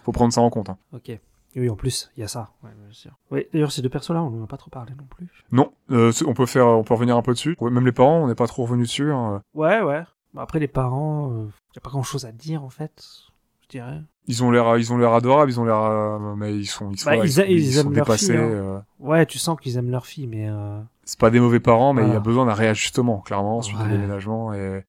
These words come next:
Speaker 2: Parce que tu vois, quand ils mangent, elle dit, ouais, faut que tu manges des légumes, machin et tout.
Speaker 1: Ouais, parce que fait le daron, en vrai, même si c'est des légumes, ça donne pas du tout envie, quoi.
Speaker 2: Ouais, j'avoue que c'est, ça a l'air un peu dégueulasse.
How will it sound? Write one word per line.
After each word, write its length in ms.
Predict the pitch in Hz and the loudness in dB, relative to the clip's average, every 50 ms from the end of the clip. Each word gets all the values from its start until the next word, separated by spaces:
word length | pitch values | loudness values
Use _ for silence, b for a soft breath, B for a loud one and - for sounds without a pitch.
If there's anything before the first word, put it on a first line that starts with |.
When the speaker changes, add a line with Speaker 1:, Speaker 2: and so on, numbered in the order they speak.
| _ _ _ | _ _ _
Speaker 2:
Parce 100 | - - | -20 -10
que 40 | |
tu 60 | - 135 | -2 -2
vois, 100 | 143 143 | 2 4
quand 80 | 143 | 4
ils 60 | 131 | 2
mangent, 200 | 120 139 143 123 | 4 2 0 0
elle 80 | 131 110 | -2 -6
dit, 120 | 104 123 | -6 -6
ouais, 120 | 117 117 117 | -6 -6 -8
faut 120 | - - | -8 -12
que 40 | _ | _
tu 120 | - - | -14 -12
manges 140 | 107 101 92 - | -12 -12 -12 -12
des 40 | 110 | -12
légumes, 420 | 113 117 110 - 120 113 113 120 117 - | -14 -14 -12 -12 -14 -14 -14 -16 -16 -16
machin 420 | 123 117 120 - - 117 113 113 110 | -16 -16 -16 -18 -16 -14 -14 -14 -14
et 40 | 113 | -16
tout. 320 | - - 120 120 120 123 123 131 151 147 _ _ _ _ | -18 -16 -16 -16 -16 -18 -20 -20 -20 -20 _ _ _ _
Speaker 1:
Ouais, 260 | 120 110 107 107 104 101 | 2 4 4 4 4 4
parce 260 | 101 101 98 104 - | 4 2 2 0 -4
que 100 | - - | -6 -6
fait 120 | - - 113 | -4 -2 0
le 60 | 107 | 4
daron, 280 | 113 110 107 113 110 104 | 6 6 6 6 4 2
en 40 | 101 | 2
vrai, 140 | 104 110 110 | 2 2 2
même 120 | 104 104 | 2 0
si 140 | 95 - 110 | -2 -4 -6
c'est 100 | - - | -4 -2
des 60 | 104 104 | 0 0
légumes, 320 | 107 104 104 117 113 104 | 2 2 2 2 0 0
ça 120 | 98 - 98 | -2 -4 -4
donne 100 | 104 98 | -4 -2
pas 120 | 95 104 | -2 -2
du 80 | 101 104 | -2 -2
tout 80 | 98 104 | -2 -2
envie, 220 | 101 98 101 101 | -2 0 -2 -2
quoi. 200 | 98 104 101 - | -4 -6 -6 2
Speaker 2:
Ouais, 240 | - 156 143 131 127 120 | 4 4 4 4 4 2
j'avoue 360 | - 135 123 110 - 156 147 | 2 2 0 0 -2 -8 -8
que 160 | - - 147 | -6 -6 -6
c'est, 160 | 123 - 143 113 | -6 -6 -8 -8
ça 120 | 131 131 - - - 131 | -8 -8 -10 -12 -16 -14
a 40 | |
l'air 140 | 120 123 - | -14 -8 -8
un 60 | 135 | -8
peu 140 | - - 165 - | -6 -6 -8 -8
dégueulasse. 800 | 139 131 - - - _ - - 220 - - - - - _ | -8 -12 -14 -16 -20 _ -18 -18 -16 -14 -14 -14 -14 -16 _